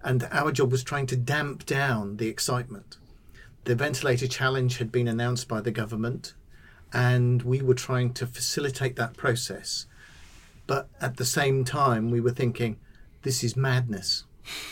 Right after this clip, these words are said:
How are people who make cars and vacuum cleaners going to suddenly become ventilator manufacturers when the ventilator manufacturers themselves can't produce enough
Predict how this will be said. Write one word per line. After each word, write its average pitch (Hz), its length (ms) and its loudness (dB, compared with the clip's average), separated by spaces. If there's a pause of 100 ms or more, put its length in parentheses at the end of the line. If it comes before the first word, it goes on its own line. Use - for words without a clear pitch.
(600)
How 151 340 2
are 151 80 6
people 147 440 0
who 131 180 -2
make 123 280 2
cars 113 680 -4 (500)
and 117 300 2
vacuum 127 420 0
cleaners 101 720 -6 (380)
going 127 240 4
to 123 100 -2
suddenly 113 880 -2 (280)
become 127 400 2
ventilator 123 580 0
manufacturers 104 960 -6 (500)
when 127 320 2
the 127 120 4
ventilator 131 560 0
manufacturers 123 680 0
themselves 127 800 4 (320)
can't 139 400 -2
produce 123 420 2
enough 110 440 -4